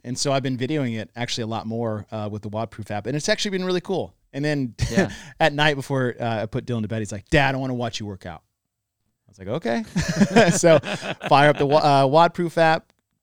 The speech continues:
Speaker 1: do a couple videos, only show him the good reps 'cause, you know.
Speaker 2: Uh, of course.
Speaker 1: <laughs>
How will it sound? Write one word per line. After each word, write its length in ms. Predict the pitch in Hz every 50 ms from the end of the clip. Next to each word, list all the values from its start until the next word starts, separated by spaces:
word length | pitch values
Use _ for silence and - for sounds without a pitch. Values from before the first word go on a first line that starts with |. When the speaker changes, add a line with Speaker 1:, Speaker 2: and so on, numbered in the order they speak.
| _ _
Speaker 1:
do 80 | 135
a 60 | 135 135
couple 240 | - 143 135 127
videos, 500 | 117 139 143 147 147 147 147 143 135 -
only 160 | 135 131 135 127
show 180 | - - 131 127
him 80 | 120
the 80 | 117 110
good 160 | 117 139 139
reps 420 | 147 147 143 - - - - - -
'cause, 300 | - 117 104 98 - -
you 80 | 107
know. 160 | 101 92 90 - - -
Speaker 2:
Uh, 140 | 139 143
of 180 | 139 139 - -
course. 460 | - 160 180 220 247 254 170 - -
Speaker 1:
<laughs> 40 | 202